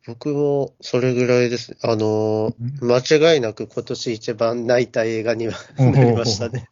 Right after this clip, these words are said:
Speaker 2: うん。ってことは、ベストテンにも入る可能性があると。
Speaker 1: ベストテンにも、うん、入る可能性全然ありますね、
Speaker 2: う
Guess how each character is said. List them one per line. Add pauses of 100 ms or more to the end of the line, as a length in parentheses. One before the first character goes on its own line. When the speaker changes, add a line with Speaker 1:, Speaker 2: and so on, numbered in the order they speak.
Speaker 2:
う
ん。
っ (1300)
て
こ
と
は、 (920)
ベ
ス
ト
テ
ン
に
も
入
る
可
能
性
が
あ
る
と。
Speaker 1:
ベ
ス
ト
テ
ン
に
も、
う
ん、
入
る
可
能
性
全
然
あ
り
ま
す
ね、
Speaker 2:
う